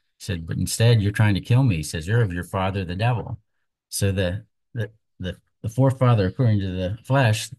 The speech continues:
that, that's Abraham for all the Jews. They considered Abraham their forefather. They, they, they traced their lineage back to, to Abraham. Every, every good, uh, devout, devout Jew, every Israelite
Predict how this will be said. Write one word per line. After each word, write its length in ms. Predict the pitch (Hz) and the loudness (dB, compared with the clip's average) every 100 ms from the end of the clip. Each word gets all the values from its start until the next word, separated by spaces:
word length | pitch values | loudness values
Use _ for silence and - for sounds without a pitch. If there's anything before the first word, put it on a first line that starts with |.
| - | -6
that, 220 | 95 131 104 107 _ | -6 -4 -6 -8 _
that's 180 | 110 107 | -6 -2
Abraham 680 | 117 123 104 95 92 101 - - - _ _ | 0 2 2 0 0 -2 -4 -8 -14 _ _
for 160 | 92 90 | -6 -4
all 220 | 98 98 | -2 -2
the 80 | 98 | -4
Jews. 320 | 120 113 85 | 0 0 -2
They 100 | 87 | -10
considered 440 | - 95 101 98 | -10 -6 -4 -2
Abraham 400 | 101 95 98 101 | -2 0 0 0
their 100 | 95 | -2
forefather. 640 | - 123 120 95 82 82 - | -4 -2 -2 -2 -4 -6 -6
They, 260 | 92 90 - - - _ - | -4 -6 -8 -20 -20 _ -4
they, 240 | 90 - - _ - | -4 -4 -12 _ -2
they 140 | 92 | -2
traced 400 | - 101 101 - | 0 0 0 0
their 80 | 104 | 2
lineage 400 | 107 107 107 - | 4 4 4 2
back 320 | 98 95 - | 0 -2 -2
to, 340 | 104 104 101 - _ | 0 2 0 -4 _
to 80 | - | -4
Abraham. 840 | 113 127 110 90 85 82 85 113 _ | 0 0 0 -2 -6 -8 -10 -14 _
Every, 340 | 110 104 101 98 _ _ _ _ - | -4 -2 -2 -4 _ _ _ _ -6
every 400 | 101 104 104 98 - _ _ _ - 110 - 117 | -2 0 0 -2 -12 _ _ _ -12 -10 -10 -4
good, 320 | 110 107 104 | 2 2 2
uh, 200 | 98 92 | 0 0
devout, 500 | 90 92 101 104 113 _ _ _ | 0 0 2 0 -4 _ _ _
devout 360 | 120 101 101 101 | -10 -4 -4 -2
Jew, 500 | 107 107 110 107 104 - | -2 2 4 2 0 -6
every 240 | 101 104 | -4 -2
Israelite 560 | 107 107 98 98 107 | -2 -2 -2 -2 -4